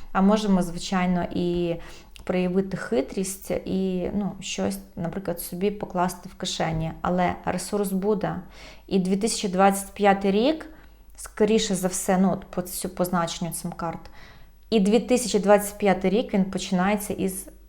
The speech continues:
початку, із одинички, із відбудови. Це вже не нуль, це вже в нас є ресурси для цього.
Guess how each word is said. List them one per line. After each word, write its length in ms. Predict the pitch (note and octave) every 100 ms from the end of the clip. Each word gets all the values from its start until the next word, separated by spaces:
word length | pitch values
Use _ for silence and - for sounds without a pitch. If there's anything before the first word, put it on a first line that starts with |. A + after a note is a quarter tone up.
| -
початку, 520 | - F#3+ - G#3 - F3+
із 140 | -
одинички, 540 | F#3 F#3 G3+ G3 -
із 200 | F#3 F3+
відбудови. 560 | F3+ F#3 F#3 F#3 A3+ G3
Це 180 | F#3 F3+
вже 180 | F3 F#3+
не 160 | F#3
нуль, 320 | F#3 F#3+ A#3
це 260 | G3+ - F3+
вже 200 | E3+ F3+
в 40 |
нас 320 | F3+ F3 - F3+
є 100 | F3
ресурси 560 | F3 - F#3+ G3 -
для 180 | D#3 E3+
цього. 440 | D#3+ - E3 F3